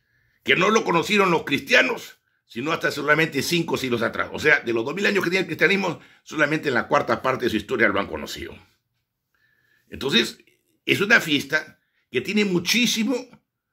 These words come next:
del continente americano, de las culturas precolombinas,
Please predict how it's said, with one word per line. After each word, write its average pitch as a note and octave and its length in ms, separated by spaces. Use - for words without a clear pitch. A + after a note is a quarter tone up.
del G2 240
continente A2+ 480
americano, C3+ 580
de A#2+ 100
las A#2+ 120
culturas A#2 400
precolombinas, D3 920